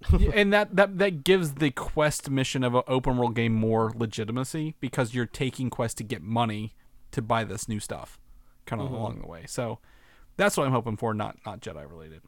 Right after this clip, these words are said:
Speaker 2: On the flip side of that, with this Lucasfilm and games announcement, they did announce that Bethesda is making an Indiana Jones game. Uh, and they gave us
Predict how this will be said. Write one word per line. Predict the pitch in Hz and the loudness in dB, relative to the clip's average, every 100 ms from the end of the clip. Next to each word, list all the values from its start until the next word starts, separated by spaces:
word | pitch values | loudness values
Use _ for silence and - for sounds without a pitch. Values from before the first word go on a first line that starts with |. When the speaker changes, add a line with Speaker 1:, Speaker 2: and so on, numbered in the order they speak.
| _ _ _ _ _ _ _ - | _ _ _ _ _ _ _ -6
Speaker 2:
On | 156 | 0
the | 185 | 0
flip | - 285 | 2 2
side | 233 185 | 6 4
of | 156 | 6
that, | 151 151 | 4 4
with | 135 | 2
this | 143 - | -2 -2
Lucasfilm | 151 139 143 127 131 | -4 -4 -4 -4 -6
and | 127 135 127 | -8 -8 -4
games | 127 | -2
announcement, | 117 143 147 | 0 -2 -2
they | 127 | -4
did | 123 127 135 | -4 -4 -2
announce | 123 123 120 | -2 -2 -4
that | 117 | -6
Bethesda | 117 - 139 180 151 123 120 | -6 -4 0 0 2 2 2
is | 113 | 0
making | 120 113 120 | -2 -2 -4
an | 117 | -2
Indiana | 120 123 131 139 | -2 -2 -2 -2
Jones | 190 247 | -4 -4
game. | - 92 67 - - - _ - _ | -8 -10 -12 -18 -20 -20 _ -20 _
Uh, | 123 113 104 | -4 -2 -4
and | 120 117 | -4 -4
they | |
gave | 110 113 113 | -4 -4 -2
us | 120 | -4